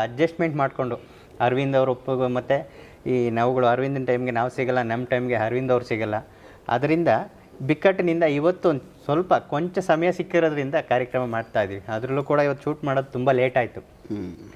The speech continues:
Speaker 1: ಅದರಿಂದ ಇವತ್ತು ಕಾಲಜ್ಞಾನದ ಬಗ್ಗೆ ನಾವು ಕೆಲವೊಂದು ಕಾರ್ಯಕ್ರಮಗಳು ಹಿಂದೆ ನಡೆದಿರ್ತಕ್ಕಂಥದ್ದು, ಮುಂದೆ ನಡೀತಿರ್ತಕ್ಕಂಥದ್ದು ಕಾಲಜ್ಞಾನ ವಿಚಾರಗಳ ಬಗ್ಗೆ ಹೇಳ್ತಾ ಇದ್ರಿ. ಯಾವ ಕಾಲಜ್ಞಾನ ವಿಚಾರ ಅಂತ ಹೇಳಿದ್ರೆ ವೀರಬ್ರಹ್ಮೇಂದ್ರ ಸ್ವಾಮಿಗಳು,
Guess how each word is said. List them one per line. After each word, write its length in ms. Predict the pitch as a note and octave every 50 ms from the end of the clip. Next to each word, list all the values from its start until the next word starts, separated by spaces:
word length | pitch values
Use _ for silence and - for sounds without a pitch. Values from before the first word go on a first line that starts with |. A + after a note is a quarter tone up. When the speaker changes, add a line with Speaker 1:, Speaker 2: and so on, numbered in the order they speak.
| - - - - - - -
Speaker 1:
ಅದರಿಂದ 260 | - C3+ D#3+ F3 F3+ F#3+
ಇವತ್ತು 260 | F3+ D#3+ - - B2+
ಕಾಲಜ್ಞಾನದ 640 | - C#3 C#3+ D#3+ F3+ F3+ F3 E3+ E3+ E3+ E3 D#3
ಬಗ್ಗೆ 280 | D3 C#3+ C#3+ C#3+ D3 C#3+
ನಾವು 460 | C3+ B2+ A#2+ A#2+ A2+ G#2+ G#2 - -
ಕೆಲವೊಂದು 300 | C3 B2+ C3 C3 B2+ B2+
ಕಾರ್ಯಕ್ರಮಗಳು 680 | - B2 B2+ C3 C3+ C#3 C3 C3 C3 B2+ B2 B2 A#2+ A#2+
ಹಿಂದೆ 400 | A#2+ B2 B2 B2+ B2 B2 A#2 - - - - - - - C3+
ನಡೆದಿರ್ತಕ್ಕಂಥದ್ದು, 840 | A#2+ A#2+ B2 B2 C3 A#2 A2+ B2 - - B2 A#2 - A#2 A2+ A#2+ A#2
ಮುಂದೆ 260 | A#2+ A#2+ A#2+ B2 B2
ನಡೀತಿರ್ತಕ್ಕಂಥದ್ದು 1040 | A#2+ A#2 A#2 A#2+ - B2 B2 - A#2+ - - A2 G#2+ - A2+ G#2+ A2+ G#2 G2+ G#2+ - - - - - - -
ಕಾಲಜ್ಞಾನ 480 | B2 A#2+ B2+ B2 A#2 A#2+ A#2+ A#2+ A#2
ವಿಚಾರಗಳ 360 | A2+ A2 - A#2 A#2 A2+ A2+
ಬಗ್ಗೆ 240 | G#2+ G#2 G#2+ G#2 A2
ಹೇಳ್ತಾ 260 | G#2+ G#2 G2+ - G#2
ಇದ್ರಿ. 220 | G2 F#2+ F#2 - A2+
ಯಾವ 140 | B2+ C#3+ D#3+
ಕಾಲಜ್ಞಾನ 480 | D#3+ - E3 D#3 C#3 B2+ B2 A#2+ A#2+
ವಿಚಾರ 300 | A#2 G#2 - A#2+ A2+ A2
ಅಂತ 180 | G#2+ G#2 - -
ಹೇಳಿದ್ರೆ 240 | G#2 G#2 G2+ C3 C#3
ವೀರಬ್ರಹ್ಮೇಂದ್ರ 720 | B2+ C3 C#3+ D3 C#3 B2+ C3 B2+ B2+ B2 A#2+ B2 A#2+ A#2+
ಸ್ವಾಮಿಗಳು, 500 | A#2 - A#2 A2+ A2+ A2+ A2 C3 F3+ -